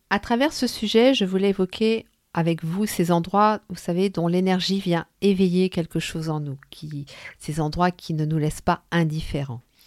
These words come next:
Je n'ai que très peu de connaissances en la matière, mais j'ai vécu vraiment de nombreuses expériences qui m'ont convaincue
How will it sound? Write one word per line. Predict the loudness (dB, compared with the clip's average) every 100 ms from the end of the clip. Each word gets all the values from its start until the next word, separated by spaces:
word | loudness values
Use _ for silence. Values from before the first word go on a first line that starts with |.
| -20 -20 -20 _ _ -2
Je | 2
n'ai | 4 4
que | 0
très | -4 0 0
peu | 2 -2
de |
connaissances | 0 0 0 -2 -2 -2 -4
en |
la | -6
matière, | -4 -6 -8 -8 -6 -8 -4
mais | 0 0 -4 -6
j'ai | 0 2
vécu | 2 0 -2
vraiment | 0 2 2 0
de | 0 0
nombreuses | 0 2 2
expériences | 0 0 0 0 0 -2
qui | -2
m'ont | 0 -2
convaincue | -2 0 0 0 -2 -6